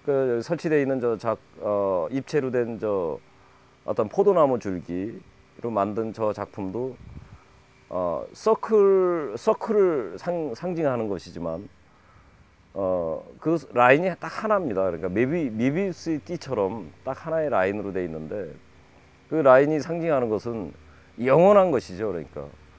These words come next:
우리는 인생이, 우리의 인생도 어떤 자연의 역사도 우주의 시스템도 영원히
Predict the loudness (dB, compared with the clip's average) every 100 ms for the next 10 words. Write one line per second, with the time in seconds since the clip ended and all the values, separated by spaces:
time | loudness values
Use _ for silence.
0 | -10 -4 0 2 2 0 -8 -16 _ _
1 | _ _ _ _ _ -2 0 2 2 2
2 | -2 -4 -12 -20 -6 0 2 4 4 4
3 | 4 4 0 -2 -6 -18 -10 -4 -4 -4
4 | 4 6 8 6 4 2 0 2 0 -4
5 | -8 -20 -20 -20 _ -4 -2 2 2 2
6 | -2 -6 -4 -2 -2 -2 0 6 8 8
7 | 6 4